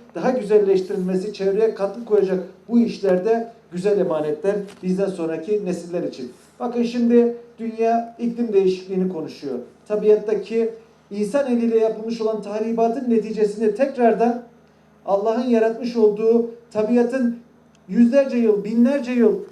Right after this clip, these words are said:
kendisini korumak üzere kurmuş olduğu ilahi sistemi tekrardan nasıl biz bozduğumuzu düzeltebiliriz diyor. Kimi ağaç dikerek, kimi doğa üzerindeki yapmış olduğu tahribatı ortadan kaldırarak,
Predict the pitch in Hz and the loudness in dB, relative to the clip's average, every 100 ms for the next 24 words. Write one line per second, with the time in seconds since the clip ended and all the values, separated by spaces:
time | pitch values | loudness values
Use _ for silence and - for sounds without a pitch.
0 | - _ 214 233 240 285 294 - 240 254 | -20 _ -8 -6 -6 -6 -8 -4 -2 -2
1 | 240 240 240 233 202 - - 247 254 247 | -4 -2 0 0 -2 -10 -6 -4 -4 -4
2 | 233 226 190 226 226 226 233 240 254 226 | -2 0 2 0 0 0 0 0 -4 -8
3 | 196 233 233 294 - - _ - 320 320 | -2 0 0 -2 -6 -18 _ -10 -8 -6
4 | 240 226 240 254 - - 220 277 247 - | -4 -2 -2 -4 -10 -18 -4 -4 -4 -6
5 | 226 233 - _ 220 247 220 220 214 233 | -6 -8 -10 _ 0 0 2 -2 -2 -4
6 | 277 214 196 220 220 220 208 202 180 143 | -6 -6 0 0 2 0 2 2 2 -2
7 | 135 - - _ _ - 285 254 247 - | -6 -8 -14 _ _ -6 -4 -2 -6 -10
8 | _ 190 214 233 233 196 185 170 175 170 | _ -6 -2 -2 -2 -10 -10 -8 -8 -8
9 | - _ - 277 247 247 - - _ _ | -16 _ -8 -4 -4 -4 -8 -20 _ _
10 | 185 220 233 233 226 233 233 233 233 240 | 2 4 4 2 2 2 -2 -2 -4 -4
11 | 233 233 226 240 220 226 233 226 220 208 | -4 -2 0 -2 -2 -2 0 0 0 0
12 | 202 233 233 233 214 208 208 185 185 | 0 0 -2 -2 -4 0 0 0 -4